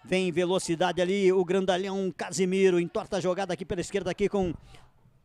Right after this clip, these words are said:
com o jogador que é Caio, na verdade aqui pela direita. Chega antes ali pra fazer o corte o time alvinegro.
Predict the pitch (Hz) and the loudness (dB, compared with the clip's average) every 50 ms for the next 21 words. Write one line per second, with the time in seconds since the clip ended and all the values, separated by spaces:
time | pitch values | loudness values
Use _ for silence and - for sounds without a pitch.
0 | - - _ _ - _ _ _ _ _ _ - 196 202 175 196 196 196 190 208 | -20 -20 _ _ -20 _ _ _ _ _ _ -6 -4 0 0 2 2 2 0 -2
1 | 180 220 190 - 190 185 185 185 175 185 170 180 165 185 196 185 - 196 175 208 | -4 -6 -4 -2 0 0 0 0 0 0 -2 -2 -2 -2 -4 -2 -2 -2 -2 -2
2 | 196 185 190 170 175 165 - 160 135 - 202 196 180 180 175 180 156 175 175 170 | 0 0 2 2 0 0 -2 -4 -6 -4 -4 -4 -2 -4 -4 -4 -4 -4 -4 -2
3 | 196 202 185 180 - 175 160 151 170 151 - 190 190 - 196 160 - 190 185 185 | -2 -4 -4 -6 -8 -6 -6 -4 -6 -6 -6 -8 -8 -6 -8 -8 -6 -6 -4 -4
4 | 180 156 185 185 220 247 233 220 226 175 | -2 -2 -2 0 0 0 0 0 -2 -2